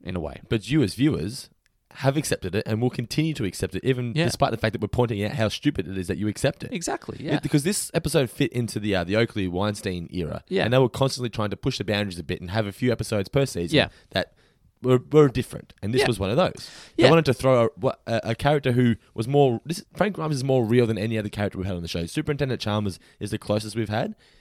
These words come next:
Speaker 2: But as a
Speaker 1: Mm.
Speaker 2: standalone, Frank Grimes is just like someone plucked from the real world, a struggling,
Speaker 1: To an extent.
Speaker 2: hardworking
Speaker 1: A-,
Speaker 2: American
Speaker 1: apart,
Speaker 2: put into Springfield.
Speaker 1: apart from how badly he's been shit on.
Speaker 2: Yeah, but he's just, he, he's this struggling, hardworking American
Speaker 1: Yeah.
Speaker 2: who's just been put in, he's,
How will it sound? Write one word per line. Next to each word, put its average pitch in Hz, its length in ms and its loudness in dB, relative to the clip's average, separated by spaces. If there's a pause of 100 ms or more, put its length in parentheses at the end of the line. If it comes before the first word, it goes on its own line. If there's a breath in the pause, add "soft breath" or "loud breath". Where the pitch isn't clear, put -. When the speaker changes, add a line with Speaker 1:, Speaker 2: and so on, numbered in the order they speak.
(220 soft breath)
Speaker 2:
But 110 240 2
as 113 180 0
a 117 120 4
Speaker 1:
Mm. 131 340 0
Speaker 2:
standalone, 104 280 0
Frank 131 220 0
Grimes 107 320 -2
is 104 220 -4
just - 200 -6
like 95 140 -4
someone 104 300 -2 (100)
plucked - 220 -2
from 101 180 -2
the 90 80 -4
real 165 220 2
world, 92 340 0 (240 soft breath)
a 98 80 -6
struggling, 135 520 0
Speaker 1:
To 247 120 6
an 208 60 6
extent. 135 220 4
Speaker 2:
hardworking 139 420 6
Speaker 1:
A-, - 20 2
Speaker 2:
American 107 240 6 (220)
Speaker 1:
apart, - 40 -8 (140)
Speaker 2:
put - 160 4
into 110 160 -8
Springfield. 85 320 -6
Speaker 1:
apart 147 240 8
from 113 160 -4
how 95 300 0 (420)
badly 95 380 0
he's 90 180 -6
been 87 220 -6
shit - 260 -4
on. - 260 -14
Speaker 2:
Yeah, 143 500 6 (680)
but 147 140 2
he's 135 280 -2
just, - 180 -2
he, 139 120 4
he's 131 200 2
this 123 120 -4
struggling, 123 520 2
hardworking 98 540 -2
American 98 360 -4 (100)
Speaker 1:
Yeah. 113 160 -4
Speaker 2:
who's 104 180 -4
just - 160 -6
been 98 140 -6
put - 240 -6
in, 98 260 -6
he's, 101 300 -6